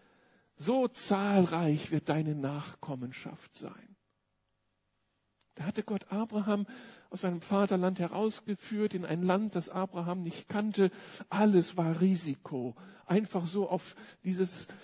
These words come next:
Reden Gottes, das er nicht richtig fassen konnte, hin hatte er es gewagt und dachte, für seine Familie Zukunft zu haben. Aber jetzt war das Problem, dass er keinen Nachwuchs zeugen konnte mit seiner Frau Sarah. Die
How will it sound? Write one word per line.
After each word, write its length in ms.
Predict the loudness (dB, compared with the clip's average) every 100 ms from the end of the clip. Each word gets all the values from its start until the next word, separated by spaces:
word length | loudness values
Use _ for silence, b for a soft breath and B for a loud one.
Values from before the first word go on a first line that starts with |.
| B B B -20 0
Reden 460 | 4 6 4 0 2
Gottes, 640 | 4 6 6 4 -2 -2
das 160 | -2 0
er 80 |
nicht 160 | 0 2
richtig 260 | 2 0 -6
fassen 460 | 0 0 0 -4
konnte, 300 | -2 -2 2
hin 260 | 2 4 4
hatte 260 | 6 6
er 160 | 4 2
es 200 | 0 -2
gewagt 640 | -6 2 4 6 4 2 -6
und 220 | -6 -8 -16 B B B B B _ _ _ _ -4
dachte, 460 | -2 -2 -4 -6
für 180 | -4 -4
seine 300 | -4 -4 -4
Familie 540 | -6 -6 -4 -4 -4
Zukunft 560 | -4 -8 -10 -8 -10 -10
zu 180 | -8 -4
haben. 360 | -2 -2 -4
Aber 100 | -8
jetzt 180 | -8 -6
war 80 | -6
das 180 | -6 -8
Problem, 540 | -12 -8 0 0 0 -6 B B B B B
dass 180 | -10 -8
er 80 |
keinen 300 | -6 -2 -2
Nachwuchs 640 | -2 -4 -6 -12 -14 -14 -12
zeugen 420 | -6 -4 -4 -6
konnte 380 | -6 -6 -6 -10
mit 420 | -8 -8 -8 -16 -20 B
seiner 360 | B -6 -4 -4
Frau 360 | -6 -8 -4 -4
Sarah. 560 | -4 -6 -6 -8 -8
Die 140 | -8